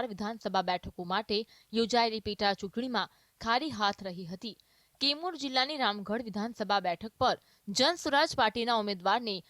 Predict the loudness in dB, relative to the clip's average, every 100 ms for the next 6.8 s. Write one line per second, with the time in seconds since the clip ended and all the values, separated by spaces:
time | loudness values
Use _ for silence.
0 | _ 0 2 4 0 2 2 2 0 -2
1 | 0 -2 0 0 0 -2 0 -2 -2 -6
2 | -10 -10 _ _ 0 2 4 2 0 -6
3 | -4 0 0 0 -2 -4 -4 2 2 2
4 | _ _ -2 0 0 0 2 2 -2 0
5 | 0 0 -6 _ _ -2 2 4 4 4
6 | 0 2 2 2 2 0 0